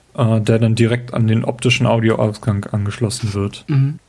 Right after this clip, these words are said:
Speaker 1: Ähm, das Ding müsste ich mir nochmal zulegen, kostet leider auch dreißig Euro, was das Headset dann preislich dort doch wieder unattraktiv macht.
Speaker 2: Du kannst
Speaker 1: Ähm,
Speaker 2: das Headset aber auch direkt an den Controller anschließen.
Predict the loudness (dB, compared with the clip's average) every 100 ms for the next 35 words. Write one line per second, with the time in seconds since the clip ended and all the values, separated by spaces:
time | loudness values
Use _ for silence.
0 | _ _ _ _ _ _ _ -2 0 0
1 | -2 -2 -4 -2 0 0 0 -2 -4 -2
2 | -2 -4 -6 -2 2 4 2 0 -4 -2
3 | 0 0 -2 -8 -2 -2 -2 -2 0 2
4 | 0 -2 -4 -6 -4 -2 -4 -4 0 0
5 | 0 -4 -4 -4 -2 -2 -2 -2 -2 -4
6 | -6 0 2 2 2 2 0 -2 -6 -6
7 | -4 -6 -6 -2 0 0 -4 -12 -20 -20
8 | -20 -20 -20 -20 -20 -20 -20 -20 _ _
9 | _ -2 2 4 4 4 2 0 -2 -4
10 | -4 -8 -6 -6 -6 -4 -4 -4 -8 -12
11 | -12 -12 -12 -18 -16 -16 -14 -14